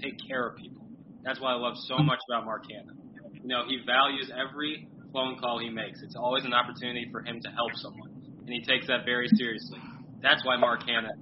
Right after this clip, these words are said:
is the only guy you want to help you with your financial future. So if you don't have a plan, you just start making a little bit of money,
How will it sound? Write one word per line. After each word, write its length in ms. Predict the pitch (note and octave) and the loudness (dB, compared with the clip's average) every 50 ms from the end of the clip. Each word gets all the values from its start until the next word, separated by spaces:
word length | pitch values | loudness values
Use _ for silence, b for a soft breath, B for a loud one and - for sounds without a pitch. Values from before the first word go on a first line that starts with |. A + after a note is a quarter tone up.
| - - - - | -12 -14 -10 -8
is 100 | A#2 G#2+ | -8 -8
the 140 | - A#2 A#2+ | -6 -6 -2
only 400 | A#2+ C#3+ D3+ D3+ C#3 B2+ B2 A2 | 0 0 0 2 2 0 0 0
guy 160 | A2+ A2 G#2+ | 0 0 -2
you 180 | G#2 G#2+ G#2+ G#2 | -2 -4 -6 -6
want 300 | G#2 G#2+ G#2+ G2+ F#2+ - - - - - - - | -6 -4 -4 -4 -6 -8 -12 -16 -14 -14 -14 -12
to 80 | - A2 | -6 -2
help 240 | - A#2 A#2 A2+ A2 | 0 0 0 0 -2
you 80 | A2 | -4
with 120 | G#2+ G#2 - | -6 -6 -6
your 120 | A2 G#2 | -8 -8
financial 480 | - - G#2 G#2 G#2 G2+ G2 - E2+ D2 | -6 -6 -6 -6 -6 -8 -8 -10 -12 -12
future. 400 | - - - - - - - - - - - - - - | -10 -10 -10 -10 -12 -12 -12 -14 -14 -14 -16 -16 -14 -10
So 120 | - A#2+ A#2 | -8 -6 -6
if 80 | A#2 | -4
you 100 | A#2+ A2+ | -4 -2
don't 220 | A2+ C3 C#3 C#3+ D3 | 2 2 2 4 4
have 120 | D3+ D3 | 2 2
a 60 | D3 - - | 0 -2 -2
plan, 360 | C#3+ C3+ C3 C3 C3 B2+ B2+ | 0 2 4 4 4 2 2
you 60 | A#2+ A2 | 0 -2
just 140 | A#2 A#2 - | -4 -2 0
start 200 | B2+ B2+ B2 A#2+ | 2 2 2 2
making 200 | B2 B2 B2 C3 | 2 0 0 0
a 40 | C3 | -2
little 180 | C3 C3+ C3+ C3 | -4 -4 -2 0
bit 100 | C#3 C3+ | 0 0
of 80 | C3+ C3+ | 0 2
money, 580 | B2+ B2+ B2+ B2 B2 B2 B2 B2 B2 - - | 4 4 4 4 2 0 0 -2 -2 -4 -8